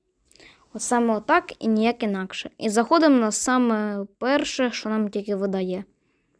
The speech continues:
І зразу нажимаємо на кнопку Download Our Servers. Ось де вона. Дивіться. Отут є всякі оці їхні Бравл Старси, Retro Бравл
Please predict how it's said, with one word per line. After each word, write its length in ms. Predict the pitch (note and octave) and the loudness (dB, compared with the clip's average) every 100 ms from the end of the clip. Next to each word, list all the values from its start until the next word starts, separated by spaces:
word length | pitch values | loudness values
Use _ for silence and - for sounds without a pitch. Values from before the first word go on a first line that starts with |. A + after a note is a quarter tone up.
| _ _ _ _ _ _ _ _ _ - | _ _ _ _ _ _ _ _ _ -2
І 180 | A#3+ A#3 | 2 4
зразу 260 | G#3+ A3+ | 4 2
нажимаємо 540 | A3+ G3+ G#3+ G#3+ G#3 G3+ | 2 0 -2 -2 -2 -6
на 60 | |
кнопку 420 | G#3+ A#3 A#3 A#3 A3+ - - _ - | -4 -4 -2 -6 -6 -18 -20 _ -4
Download 880 | F#3+ G#3 G3+ G3+ A3 A#3 A3+ G3+ - | 2 2 2 4 4 4 2 -2 -4
Our 300 | G3+ G3+ G3+ | -2 -2 -2
Servers. 960 | F#3+ - A#3 C4 C#4+ D4 D4 - - _ - - | -4 -2 0 2 2 0 -2 -6 -8 _ -20 -10
Ось 200 | G#3 G3+ | -4 -4
де 120 | G3 G3 | -2 -2
вона. 300 | G3 G3 G3 _ _ _ _ _ _ _ _ _ _ _ _ _ - | -2 -6 -8 _ _ _ _ _ _ _ _ _ _ _ _ _ -8
Дивіться. 600 | A3+ G#3+ G3 F#3+ - A3+ - _ _ _ _ _ _ - | 2 2 2 -2 -8 -12 -14 _ _ _ _ _ _ -2
Отут 560 | A3 A3 D#4 F4+ - | 0 0 2 2 4
є 680 | A#3+ G3+ C4 C#4+ C4+ C4 A#3+ - - - - - - - - - - | 0 4 6 6 6 4 0 -2 -2 -4 -8 -10 -12 -14 -16 -20 -20
всякі 360 | - A3+ A3 G#3 | -4 -2 0 0
оці 420 | G#3 - G#3 G3+ - - _ | -2 -2 -4 -4 -12 -20 _
їхні 200 | G3 A3 | -4 -4
Бравл 280 | G3+ G3 G3 | -2 -4 -4
Старси, 560 | - C4 C#4+ D4 B3+ G#3 | -4 -2 -2 0 -2 -2
Retro 360 | G#3 G#3 G#3 | -2 0 -2
Бравл 560 | G3+ G3+ G#3+ A3 G#3 | -2 -2 0 2 0